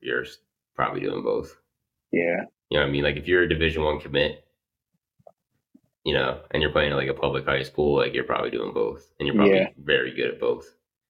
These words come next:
Speaker 2: Yeah.
Speaker 1: But, I mean, if you're, like, a, if you're going to, like, L S U or Vanderbilt or something, and you're going to I M G or, like, a powerhouse, then you're probably only doing one.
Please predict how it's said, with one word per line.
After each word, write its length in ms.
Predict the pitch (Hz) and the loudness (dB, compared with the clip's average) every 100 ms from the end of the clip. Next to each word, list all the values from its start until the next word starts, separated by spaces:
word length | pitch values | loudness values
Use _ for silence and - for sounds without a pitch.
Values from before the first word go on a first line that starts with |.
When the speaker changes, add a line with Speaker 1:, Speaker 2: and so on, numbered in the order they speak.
| _ | _
Speaker 2:
Yeah. 320 | - 98 87 - - _ _ _ | 4 6 6 2 -10 _ _ _
Speaker 1:
But, 80 | - | 0
I 60 | 92 | 2
mean, 180 | 98 95 | 2 -2
if 120 | 98 | -2
you're, 220 | 98 92 | 0 2
like, 260 | 90 82 90 | 0 0 -2
a, 280 | 85 82 80 80 | 0 0 0 -2
if 120 | 85 | 0
you're 80 | 92 | 4
going 260 | 92 87 | 4 4
to, 80 | 85 | 4
like, 200 | 82 76 | 2 0
L 180 | 82 82 | 0 0
S 140 | 80 | 0
U 120 | 80 78 | -2 -2
or 120 | 69 | 0
Vanderbilt 500 | 73 76 73 69 67 | 0 0 0 -2 -2
or 80 | 69 | -4
something, 340 | 69 67 67 | -4 -4 -6
and 100 | 67 | -6
you're 100 | 69 | -4
going 260 | 69 67 65 | -2 -2 -2
to 100 | 52 | -2
I 180 | 67 | -2
M 140 | 64 65 | -2 -8
G 320 | 71 69 69 | -6 -4 -4
or, 60 | 65 | -4
like, 120 | 64 | -4
a 40 | |
powerhouse, 720 | 64 69 67 65 65 65 64 - | -4 -2 -2 -4 -4 -6 -6 -4
then 140 | 65 | -4
you're 100 | 65 | -4
probably 320 | 69 65 64 | -2 -2 -2
only 200 | 64 62 | -4 -6
doing 260 | 67 62 62 | -8 -10 -12
one. 200 | 65 64 | -14 -16